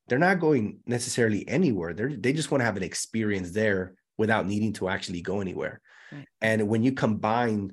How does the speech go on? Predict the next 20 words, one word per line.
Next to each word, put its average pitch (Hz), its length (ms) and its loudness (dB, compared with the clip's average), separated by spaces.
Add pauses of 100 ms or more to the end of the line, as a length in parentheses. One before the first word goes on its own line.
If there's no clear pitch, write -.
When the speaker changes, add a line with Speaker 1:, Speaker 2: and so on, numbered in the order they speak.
(120)
Speaker 1:
the 104 100 0
best 107 380 0
of 98 160 0
both 101 300 0
worlds 101 400 2
and 95 100 -2
you 101 60 -4
can 98 180 -4
be 98 180 -2
near 98 220 -2
the 92 140 -6
downtowns, 95 760 -2
the 92 80 -8
convention 95 500 -6
centers, 95 480 -4
the 98 120 -4
beaches, 95 580 -4
the 95 120 -4
theme 95 260 -6
parks, 95 340 -6